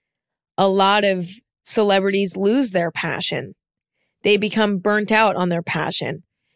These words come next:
and they stay in the industry for longer than they need to because of the other reasons that I listed earlier.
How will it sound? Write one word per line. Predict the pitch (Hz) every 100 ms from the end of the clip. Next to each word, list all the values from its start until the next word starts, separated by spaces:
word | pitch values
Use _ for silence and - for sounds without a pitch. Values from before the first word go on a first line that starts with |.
| _ _ _ _
and | 208 214
they | 208 202
stay | - - - 240 247 240 220 202 -
in | 202 190
the | 185
industry | 196 202 - 190 175
for | - 180
longer | 185 196 208 202
than | 185 180
they | 175 170
need | 180 214 180
to | - 165 143 - _ _ _ -
because | 214 - 220 202
of | 180
the | 196 -
other | 208 226 196
reasons | 185 175 175 160
that | 180
I | 175 175
listed | 180 - 170
earlier. | 170 220 220 156 120